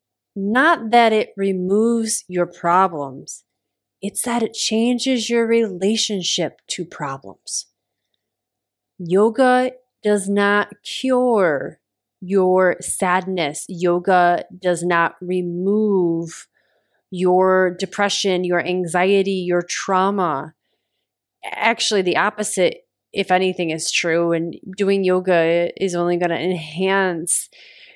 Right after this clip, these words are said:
the experiences, the things that you've buried. You know, that should be, like, the dis-, dis-, the disclaimer i-, outside of every yoga studio is, like, you know,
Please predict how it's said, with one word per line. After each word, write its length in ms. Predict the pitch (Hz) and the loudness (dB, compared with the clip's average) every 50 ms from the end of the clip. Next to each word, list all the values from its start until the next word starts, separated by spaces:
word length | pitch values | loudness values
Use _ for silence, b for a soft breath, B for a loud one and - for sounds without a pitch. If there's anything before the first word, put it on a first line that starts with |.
| B B _ _ _ _ | B B _ _ _ _
the 120 | - 190 170 | -2 -2 -2
experiences, 1120 | 156 165 - - - - - 170 170 170 170 170 170 170 165 165 - 175 170 165 165 160 165 | -2 -4 -6 -6 -6 -4 -2 0 0 2 2 0 0 -2 -4 -4 -2 0 2 2 2 0 -2
the 100 | 170 165 | -6 -6
things 320 | 165 - 175 170 170 156 | -6 -4 -4 -4 -2 -2
that 140 | 170 165 - | -2 -4 -2
you've 240 | 180 175 156 160 - | -4 -6 -6 -6 -4
buried. 640 | - 170 165 165 160 160 156 151 156 160 160 - - _ _ _ _ _ _ _ _ _ _ _ _ _ _ _ _ - - - - | -2 -2 0 0 -2 -2 -2 -2 -4 -4 -6 -10 -18 _ _ _ _ _ _ _ _ _ _ _ _ _ _ _ _ -18 -18 -10 -4
You 140 | - 247 240 | -2 0 2
know, 100 | 226 214 | 2 4
that 160 | 220 233 233 | 4 4 2
should 100 | - 262 | 2 0
be, 60 | 294 | 2
like, 220 | 233 220 190 190 - | 2 2 0 0 -4
the 160 | 190 190 208 | -2 0 2
dis-, 260 | 190 185 175 - - - _ - 202 | 2 2 2 -2 -6 -8 _ -8 -4
dis-, 360 | 190 214 196 180 - - - - | 0 0 0 0 -2 -6 -10 -12
the 240 | - 190 175 202 196 | -10 -4 0 0 0
disclaimer 920 | 185 190 180 - - - - 190 190 190 190 180 165 151 156 170 180 - _ _ _ _ _ _ _ _ _ _ _ _ _ _ _ _ _ _ _ _ _ _ _ _ _ _ _ _ _ _ - | 0 -2 -8 -10 -10 -8 -4 0 0 2 2 0 -2 -2 -4 -4 -6 -6 _ _ _ _ _ _ _ _ _ _ _ _ _ _ _ _ _ _ _ _ _ _ _ _ _ _ _ _ _ _ -16
i-, 320 | - - - 202 214 - - - - - - - - | -14 -6 -2 -2 -2 -2 -4 -10 -20 -20 -18 -8 -2
outside 440 | - 196 196 185 - 208 202 190 185 | 0 0 0 0 0 0 2 2 2
of 80 | 175 175 | 2 0
every 200 | 180 175 180 175 | -2 0 0 0
yoga 220 | 175 180 185 185 | 2 2 0 0
studio 420 | 180 - 175 160 156 156 156 151 | -2 -2 -4 -4 -2 -2 -2 -2
is, 200 | 151 156 156 165 165 | -2 -2 -4 -4 0
like, 300 | 170 156 165 170 170 - _ _ - | 0 2 2 0 -2 -6 _ _ -10
you 140 | - 233 240 | -4 0 2
know, 320 | 226 214 208 196 - 196 | 4 4 2 0 -2 -10